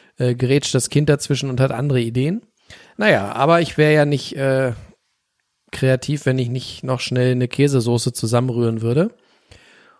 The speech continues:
Und dann habe ich, jetzt wird's spannend für alle die, die sich, äh,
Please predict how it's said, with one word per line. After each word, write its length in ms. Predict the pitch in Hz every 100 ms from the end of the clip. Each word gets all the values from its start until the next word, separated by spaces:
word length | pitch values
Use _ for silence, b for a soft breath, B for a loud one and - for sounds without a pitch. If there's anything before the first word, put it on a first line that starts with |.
| b -
Und 140 | 123
dann 200 | 135 123
habe 260 | 139 160 175
ich, 380 | 202 220 -
jetzt 360 | 135 - - -
wird's 180 | 131 -
spannend 340 | - 139 147
für 140 | - -
alle 180 | 131 131
die, 180 | 135 139
die 100 | 127
sich, 340 | 123 - -
äh, 380 | 123 120 117